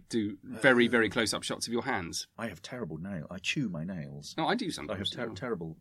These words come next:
Speaker 2: terrible ha-, I have pianist's hands. These hands haven't seen a hard day's work
Speaker 1: No.
Speaker 2: in their life.
Speaker 1: But that's, you've got, you have the hands of a scribe.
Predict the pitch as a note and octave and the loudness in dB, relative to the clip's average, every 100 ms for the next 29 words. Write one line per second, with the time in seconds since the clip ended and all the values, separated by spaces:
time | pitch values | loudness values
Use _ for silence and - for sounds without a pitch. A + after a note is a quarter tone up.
0 | - A2+ E2+ F#2+ A2 A#2+ - C#3+ G#2+ E2 | -8 -6 -6 -6 -6 -8 0 2 2 0
1 | - F#2 F2 E2 - - A#2+ B2+ C#3 B2+ | -4 -2 -2 -4 -10 -10 0 0 2 0
2 | G#2 - G#2 G#2 G#2 F2+ - G#2+ F#2 F2+ | 0 -2 -4 -2 -4 -4 -4 -4 -2 -2
3 | E2+ E2 F2 D#2+ - B2+ C#3 A2+ G2+ D#2 | -4 -4 -4 -4 -6 -6 -4 -2 -2 -4
4 | D2+ D2+ D2+ - C#2+ C#3 D3 F3 D#3 D3 | -4 -6 -8 -8 -4 6 8 8 8 4
5 | C3 C#3+ D3+ D#3 B2 D3+ D#3 - G2 - | 4 8 8 8 6 6 6 6 2 0
6 | A#2 G#2+ G#2 | 2 2 0